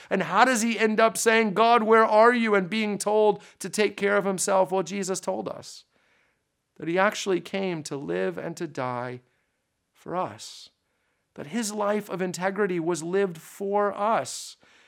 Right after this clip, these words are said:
so that when he went to the cross, he could actually shed his own integrity and take on our lies. And not just our lies, but take on our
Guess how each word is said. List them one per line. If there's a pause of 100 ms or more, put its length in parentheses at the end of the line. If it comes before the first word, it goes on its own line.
(180)
so
that
when
he
went
to
the
cross,
he
could (280)
actually
shed (100)
his
own
integrity
and
take
on (380)
our
lies.
And
not
just
our
lies,
but (200)
take
on
our